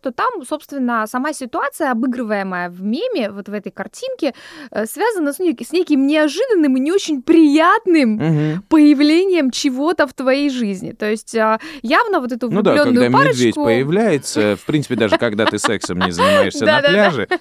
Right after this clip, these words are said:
Speaker 2: в принципе, это не очень
Speaker 1: Это не
Speaker 2: приятно.
Speaker 1: очень хорошо,
Speaker 2: Если
Speaker 1: то
Speaker 2: у вас,
Speaker 1: есть
Speaker 2: э, подобное было, ребят, вы понимаете, о чём мы.
Speaker 1: А, тем более мы вспоминаем с тобой, что в оригинальной картинке было вот это слово "сюрприз".
Speaker 2: Да.
Speaker 1: То есть и этот сюрприз подразумевает как раз что-то не очень приятное, да, и что-то не очень весёлое.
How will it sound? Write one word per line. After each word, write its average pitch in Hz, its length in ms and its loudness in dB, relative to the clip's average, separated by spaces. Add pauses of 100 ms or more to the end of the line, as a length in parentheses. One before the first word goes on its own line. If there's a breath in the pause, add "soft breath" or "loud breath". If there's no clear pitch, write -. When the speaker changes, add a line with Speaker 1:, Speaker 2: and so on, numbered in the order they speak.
Speaker 2:
в - 160 -4
принципе, 220 400 2
это 170 120 2
не 175 160 6
очень 170 420 2
Speaker 1:
Это - 220 -4
не - 60 2
Speaker 2:
приятно. 320 260 4
Speaker 1:
очень 339 240 -2
хорошо, 262 240 0
Speaker 2:
Если 165 240 0
Speaker 1:
то 156 80 0
Speaker 2:
у 151 60 0
вас, 147 180 2
Speaker 1:
есть 139 80 -2
Speaker 2:
э, 139 160 2
подобное 123 600 0
было, 139 480 0
ребят, 90 300 -8
вы 123 80 -2
понимаете, 101 600 -4
о 80 80 -8
чём 76 260 -12
мы. 60 200 -18
Speaker 1:
А, 214 240 -4
тем 294 140 -6
более 330 200 4
мы 311 160 0
вспоминаем 254 560 -4
с - 60 -12
тобой, 226 240 -4
что - 160 -12
в 208 40 -8
оригинальной 214 480 -4
картинке 220 380 -8
было 196 200 -6
вот 190 100 -8
это 190 120 -12
слово 208 260 -4
"сюрприз". 339 800 0
Speaker 2:
Да. - 260 -4
Speaker 1:
То - 60 -2
есть 247 180 -2
и 269 60 -2
этот 294 260 -2
сюрприз 302 420 -2
подразумевает 285 600 -2
как 269 140 -8
раз 359 260 -2
что-то 349 320 -2
не 339 160 2
очень 262 460 2
приятное, 214 640 -4
да, 285 100 -2
и 320 80 -2
что-то 285 240 -4
не 294 160 2
очень 240 380 0
весёлое. 415 640 -2